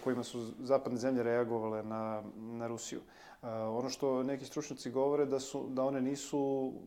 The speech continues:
u toj meri jake i da Rusija, na primjer, nije isključena iz, iz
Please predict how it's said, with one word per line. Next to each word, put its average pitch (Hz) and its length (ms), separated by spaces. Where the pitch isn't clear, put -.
u 131 220
toj 143 160
meri 127 600
jake 127 640
i 120 200
da 117 520
Rusija, 123 380
na 117 80
primjer, 123 280
nije 123 220
isključena 110 480
iz, 107 300
iz 110 180